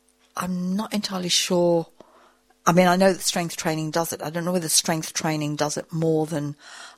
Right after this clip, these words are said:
um, a sort of more aerobic form of fitness, like, you know, walking or running or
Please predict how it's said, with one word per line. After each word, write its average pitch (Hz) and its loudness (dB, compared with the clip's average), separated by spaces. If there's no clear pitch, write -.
um, 156 -2
a - -10
sort 160 2
of 151 -4
more 151 4
aerobic 151 2
form 151 -2
of 151 -6
fitness, - -4
like, 151 -6
you 175 -6
know, 147 -4
walking 147 -2
or 131 -12
running 143 -8
or 143 -12